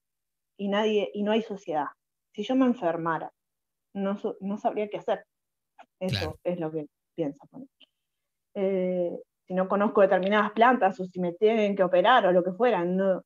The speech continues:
Speaker 1: bueno, me muero ahí.
Speaker 2: Pero por
Speaker 1: ¿Por
Speaker 2: eso,
Speaker 1: qué no?
Speaker 2: o, o vivirías tres días porque, eh, no sé, te caería uno por la noche y te da un tortazo y, y te mata y te saca las cosas, ¿o se produciría una homeostasis? ¿Qué pasaría? Eso es lo que pregunto. ¿Se produciría una homeostasis que sería un nuevo pacto social?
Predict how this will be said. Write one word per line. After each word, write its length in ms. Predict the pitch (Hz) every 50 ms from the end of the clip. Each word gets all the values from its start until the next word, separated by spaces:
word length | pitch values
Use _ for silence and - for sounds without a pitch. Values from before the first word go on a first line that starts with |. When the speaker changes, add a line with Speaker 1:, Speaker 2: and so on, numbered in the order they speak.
| _
Speaker 1:
bueno, 260 | - 175 160 147 143 - _ _ -
me 120 | 170 170
muero 220 | 175 180 180 175 170
ahí. 140 | 165 175 180
Speaker 2:
Pero 160 | 120 120 113
por 140 | - 135 156
Speaker 1:
¿Por 120 | 208 196
Speaker 2:
eso, 40 | -
Speaker 1:
qué 100 | 160 147
no? 160 | 160 151 -
Speaker 2:
o, 180 | - 127 147 160 160 _ _ _ _ -
o 140 | - 131 120
vivirías 420 | 127 123 120 123 127 151 165 147
tres 220 | - 156 151 147 143
días 300 | 156 165 170 175 170 - -
porque, 560 | 120 117 113 - - 113 107 104 104 101 101 98 101 101 101 101 101
eh, 40 |
no 120 | 104 107 104
sé, 140 | - 117 98
te 140 | - 110
caería 360 | - 117 110 110 110 127 135 135
uno 200 | 131 131 123 113
por 120 | - 113
la 80 | 107 113
noche 260 | 139 170 160 - 143
y 40 | -
te 120 | - 107
da 120 | 107 110
un 180 | 113 117 113 107
tortazo 560 | - 113 104 104 - - 143 147 - - 170 151
y, 160 | 113 104 104 -
y 200 | - - 98 -
te 120 | - 107
mata 420 | 110 127 143 147 - 190 202 202
y 120 | 170 123 104
te 100 | - 113
saca 260 | - - 120 - 123
las 140 | 113 113 -
cosas, 320 | - 151 139 - 175 - _ - _ _ _ _ _ _ _ _ _ _ _ _ _
¿o 100 | - 165 151
se 120 | - 156
produciría 580 | 139 147 139 139 135 127 - 139 131 151 165 160
una 180 | 143 127 123
homeostasis? 800 | 117 117 113 107 - - - 95 92 - - - 127 - - _ _ _
¿Qué 100 | - 151
pasaría? 460 | - - 123 - 117 101 101 95 98 110
Eso 160 | 123 - 131
es 40 | 117
lo 80 | 110
que 100 | 113 110
pregunto. 540 | 104 110 107 101 104 104 101 95 - 120 135 _
¿Se 160 | - - 113
produciría 520 | - 113 110 113 110 - - 127 147 185
una 120 | 190 165 135
homeostasis 560 | 120 120 117 110 - - 151 147 - 147 131
que 100 | - 113
sería 240 | - 117 104 117 120
un 120 | 120 120
nuevo 220 | 117 123 123 120 110
pacto 340 | - 120 127 131 - 117
social? 440 | - - 104 - - 151 170 190 185